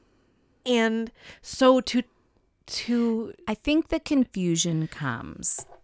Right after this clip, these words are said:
Speaker 2: that there are some of us who, um, t-, I, I, I'll, I'll talk about my wife, who absolutely did the hetero thing and then went to women,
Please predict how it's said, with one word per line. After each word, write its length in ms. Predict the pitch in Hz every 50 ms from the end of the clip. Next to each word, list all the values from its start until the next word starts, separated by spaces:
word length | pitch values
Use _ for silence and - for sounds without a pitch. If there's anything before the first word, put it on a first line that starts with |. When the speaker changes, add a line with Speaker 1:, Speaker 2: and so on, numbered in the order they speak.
| _ 165
Speaker 2:
that 200 | - 190 175 -
there 180 | 226 226 233 226
are 60 | 220
some 340 | 220 - - - 254 240 208
of 140 | 180 165 160
us 500 | 131 120 98 - 170 - - - - - - - - -
who, 680 | 180 170 160 156 156 156 151 151 151 147 147 151 - - - _ _ _
um, 220 | 165 160 151 143 - -
t-, 160 | - - - - _
I, 80 | 180 - -
I, 100 | - 180 - -
I'll, 280 | 170 175 170 165 - -
I'll 240 | - 165 165 151 - _ _ _ _ _ _ _
talk 260 | - - 156 151 - 156
about 320 | 143 151 135 135 - -
my 140 | 151 151 135
wife, 380 | 127 139 131 123 127 - - - - - - - - - - - _
who 260 | - 220 214 208 - - _
absolutely 600 | 196 208 226 - - - - 233 220 202 - 190 170
did 240 | - - 190 175
the 80 | 175 175
hetero 360 | 156 180 165 - - 175 185
thing 560 | 185 - 196 196 202 202 214 220 220 233 233 - _ _ _ _ _ _ _ _ _ _ _ -
and 120 | 190 185 180
then 180 | 175 180 175
went 160 | 175 180 -
to 100 | - 185
women, 640 | 170 175 170 170 180 180 185 185 190 196 202 208 220